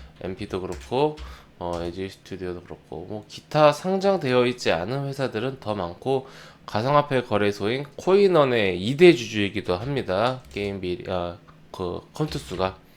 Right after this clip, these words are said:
컴투스 그룹이. 근데 이제 주가가 지금 다 안 좋습니다. 어, 다 안 좋아요. 어, 작년 연말까지 해서 메타버스, 엔에프티, 뭐, 블록체인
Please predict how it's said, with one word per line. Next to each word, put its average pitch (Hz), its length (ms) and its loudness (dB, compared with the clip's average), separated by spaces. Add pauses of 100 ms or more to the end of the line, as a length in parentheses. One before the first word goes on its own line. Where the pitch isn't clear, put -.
(800)
컴투스 123 380 -8
그룹이. 101 460 -4 (1400)
근데 160 200 4
이제 139 140 2
주가가 165 360 4
지금 165 180 -2
다 - 280 -4
안 175 120 2
좋습니다. 117 500 0
어, 92 340 -8
다 104 200 -2
안 113 160 -2
좋아요. 92 420 -4 (540)
어, 92 160 -6 (100)
작년 120 920 0
연말까지 101 760 -2
해서 110 640 -2 (560)
메타버스, 123 880 -2
엔에프티, 98 640 -6 (320)
뭐, - 260 -14 (180)
블록체인 92 600 -4